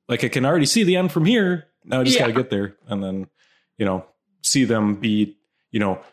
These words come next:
Speaker 1: at their low point where they're terrible to each other. And then, you know, there will be the upswing at the end. And then it's like, that's how it is. Like, it's, it's a very formulaic
Speaker 2: Mm-hmm.
Speaker 1: movie. It's just the way the characters are portrayed are, is, I think, a little more interesting.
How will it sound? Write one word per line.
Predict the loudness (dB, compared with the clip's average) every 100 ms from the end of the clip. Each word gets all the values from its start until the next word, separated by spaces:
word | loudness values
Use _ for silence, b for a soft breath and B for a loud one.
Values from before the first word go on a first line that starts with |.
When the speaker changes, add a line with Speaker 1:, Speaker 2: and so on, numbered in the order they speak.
| B
Speaker 1:
at | -8 -2
their | -2
low | 0 -2
point | -2 -2 -2 -4
where | -4 -2
they're | -2
terrible | -2 -2 0 -4
to | -4
each | -4
other. | -2 -2
And | -2 -2
then, | 0 0 0 -2
you | -2
know, | -2 -2
there | 0
will | 0
be | 0
the | 2 0
upswing | 0 0 0 0
at | 2
the | 0
end. | 2
And | 0
then | -2
it's | -6 -2
like, | -2 -4 _ _
that's | -6 -2
how | 0
it | 0
is. | 0
Like, | 0 0
it's, | -2 -4 B B
it's | -2
a | 0
very | 2 0
formulaic | 0 -2 0 2 2 2 0 0 -8 -16 _ _ _ -2
Speaker 2:
Mm-hmm. | -2 0 -6 -8 -10
Speaker 1:
movie. | -4 0 2 2 4 4 2 2 2 2 2
It's | 0 0
just | -2 -2
the | -4
way | -2 0 2 2 0 -2 -6 _ -10
the | -10
characters | -8 -2 0 0 -2 -2
are | -4
portrayed | -8 -14 -10 -6 -6
are, | -6 -12 -16 _
is, | -6 -4
I | -6
think, | -8 -10
a | -8
little | -6 -8 -12
more | -10 -8
interesting. | -8 -12 -14 -14